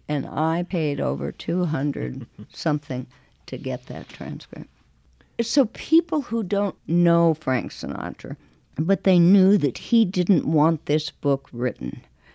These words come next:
by this woman in Washington, D C, they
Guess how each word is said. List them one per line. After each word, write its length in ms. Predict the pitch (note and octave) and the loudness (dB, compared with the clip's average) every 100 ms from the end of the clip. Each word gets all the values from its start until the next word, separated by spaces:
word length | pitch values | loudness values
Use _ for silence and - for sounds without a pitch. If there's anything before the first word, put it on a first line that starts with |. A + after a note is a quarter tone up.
| _ _ | _ _
by 480 | F3 C3 D#3 D#3+ E3+ | -8 0 4 4 4
this 380 | D3+ D#3 E3 - | 4 2 2 -4
woman 480 | C3 C#3+ C3 A#2+ C#3 | -2 0 0 -2 -6
in 220 | B2+ C3 | -4 -4
Washington, 600 | A#2 C3+ - D#3+ D3 A#2+ | -4 -8 -8 -10 -8 -6
D 180 | C3 C3 | -6 -6
C, 480 | B2+ - C3+ A#2+ B2 - - - - _ _ _ _ _ | -8 -8 -6 -6 -8 -12 -20 -20 -20 _ _ _ _ _
they 920 | - D#3 F#3 A#3+ D4+ C#4+ A#3+ C#3+ E3+ | -8 -2 2 6 6 6 4 -2 -6